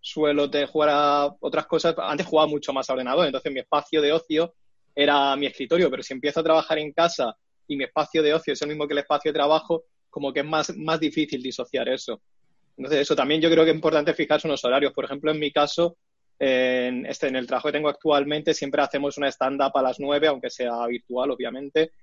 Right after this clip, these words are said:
y eso ayuda bastante a decir, vale, antes de las nueve tengo que estar, entonces siempre me, mi horario de trabajo va a ser el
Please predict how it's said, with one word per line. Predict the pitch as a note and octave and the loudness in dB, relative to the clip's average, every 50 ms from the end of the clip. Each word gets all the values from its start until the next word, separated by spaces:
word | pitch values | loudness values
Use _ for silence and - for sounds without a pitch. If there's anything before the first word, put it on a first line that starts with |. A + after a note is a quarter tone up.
| - - _ _ _ _ _ _ _ _ _ _ - | -20 -20 _ _ _ _ _ _ _ _ _ _ 0
y | F3+ D3+ | 4 4
eso | C#3+ C#3 - E3 D#3 | 4 4 6 4 4
ayuda | D3 C#3+ D3+ D3+ D3+ D3 | 6 6 6 4 6 6
bastante | D3 D3 C#3 - - D3 D3 D3 E3+ D#3 | 6 4 2 2 2 0 0 4 4 4
a | C#3+ | 4
decir, | C3+ B2 - C#3+ C3+ C3 | 4 4 2 0 0 2
vale, | C#3 C#3 C3 B2 | 2 2 2 2
antes | B2 C3 C3 D3 D3 | 0 -2 -2 -2 2
de | C#3+ | 2
las | C#3 C3+ - | 2 2 2
nueve | D3+ D#3 D3 D3 C#3+ | 0 0 0 0 0
tengo | C#3+ D3 C#3+ C#3+ C#3 | 0 0 0 0 0
que | C#3+ | -2
estar, | C3+ - - D#3+ D#3 E3 F3 - _ _ _ | -2 0 0 2 2 2 2 -2 _ _ _
entonces | _ - D3+ C#3+ | _ -2 -2 0
siempre | - D#3 D3+ D3+ D3+ | 0 0 2 2 2
me, | D3+ D3 D3 D3 | 4 4 2 2
mi | D3 C#3+ D3+ C#3+ C#3 | 0 -2 0 0 2
horario | C3+ C3+ C#3 C#3+ D3 C#3+ | 2 2 2 2 2 2
de | C#3+ | 2
trabajo | D#3+ D3 D3 D3+ D3 - - D#3 | 2 2 4 2 2 2 2 2
va | D3+ | 2
a | C#3+ | 2
ser | - D#3 C#3+ | 2 0 0
el | C#3 C3+ C3 C3 C3 B2+ B2 | 0 0 -2 -2 -4 -6 -8